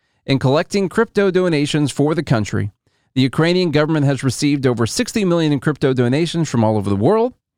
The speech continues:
F T X's C E O Sam Bankman-Fried highlighted that the war in Ukraine has been dragging on. The country is in full need of humanitarian help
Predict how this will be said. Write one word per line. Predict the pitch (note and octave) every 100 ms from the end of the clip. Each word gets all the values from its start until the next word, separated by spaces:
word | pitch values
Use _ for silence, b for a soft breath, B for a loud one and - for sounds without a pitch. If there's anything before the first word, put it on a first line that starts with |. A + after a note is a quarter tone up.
| _ _ _ B B B B -
F | G3
T | E3
X's | C3+ A#2 G2+
C | G#2+ B2
E |
O | A#2+
Sam | - A2
Bankman-Fried | G#2+ G2+ F#2+ E3 E3+
highlighted | C#3 D3 D#3 D3+ C3+
that | A2
the | A2+
war | A2+ G#3+ G#3
in | E3+
Ukraine | C3 - F#3 G3
has | D#3+ A2
been | A#2+ G#2
dragging | D#3 G3+ F3+ E3+
on. | D#3+ D#3+
The | A2
country | - F#3 - D#3
is | B2
in | A2
full | - A#3 A3+
need | D#3+ D3
of | C3
humanitarian | A#2+ A#2 A#2 G#2 A#2 G#2+ G2+
help | B2 F3+